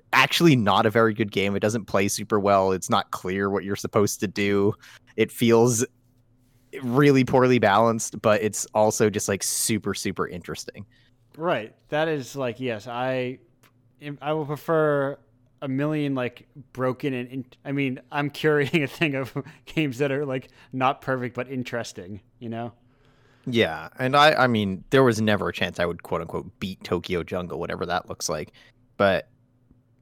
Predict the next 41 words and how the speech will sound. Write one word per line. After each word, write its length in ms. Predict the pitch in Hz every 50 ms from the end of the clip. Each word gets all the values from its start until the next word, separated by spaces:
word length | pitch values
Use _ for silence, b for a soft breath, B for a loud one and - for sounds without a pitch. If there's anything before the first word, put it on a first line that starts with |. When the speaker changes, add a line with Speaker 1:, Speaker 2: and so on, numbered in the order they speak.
| _ _ _ _ _ _ _ -
Speaker 1:
playing 400 | - - - - 110 113 110 101 -
through 180 | - 113 107
it 60 | 101
a 40 | 95
handful 380 | - 104 98 98 - - 98 95
of, 80 | 92 - -
or 100 | - 98
playing 380 | - - - 117 107 104 95 90
it 80 | 92 92
a 40 |
handful 360 | 90 98 95 92 - - 90 90
of 60 | 87
times 300 | - 92 90 87 85 -
until 340 | 90 - 95 92 87 87 - _ -
your 420 | 98 92 90 90 90 87 87 - _ _ - -
dogs 640 | - 92 95 92 90 87 90 87 - - - - - _
and 180 | - 92 90 90
deer 220 | 87 92 92 92 90
die 220 | 80 90 87 90 87
from 140 | - 92 90
poison 480 | - 95 92 92 85 92 87 87 82 - - - -
Speaker 2:
<laughs> 140 | - 101 -
Speaker 1:
or 140 | 98 92 90
get 180 | 87 98 90
overrun 380 | 82 95 98 101 98 101 98 98
by 140 | 92 90 87
lions 600 | 87 92 98 95 92 85 87 85 82 80 - - _ _ -
was 280 | 117 117 117 127 117
still, 360 | - - - - 123 113 110 104
like, 220 | 104 101 98 -
an 140 | 98 95 90
interesting 520 | 92 95 92 - 101 95 - - 101 92 90
time 300 | - 98 92 92 92 90
until 160 | 90 - 98
you're 100 | 92 92
like, 120 | 92 - -
"Okay, 240 | 151 - - 85 -
I 140 | - 127 135
get 200 | 113 - - -
it." 160 | - - _ B B B B B _ _ _ _ _ -
Speaker 2:
Right. 340 | 180 196 151 107 104 107